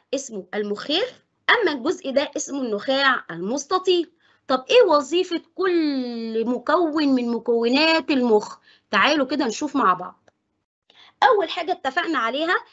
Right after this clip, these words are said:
هي النصفان الكرويان. طب فين النصفان الكرويان؟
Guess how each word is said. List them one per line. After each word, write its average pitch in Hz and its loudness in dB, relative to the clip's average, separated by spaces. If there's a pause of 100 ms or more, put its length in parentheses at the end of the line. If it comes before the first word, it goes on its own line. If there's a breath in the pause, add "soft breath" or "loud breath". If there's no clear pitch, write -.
(120)
هي 269 2
النصفان 277 -4
الكرويان. 349 2 (320)
طب 185 -8
فين 277 -6
النصفان 240 -6
الكرويان؟ 196 -2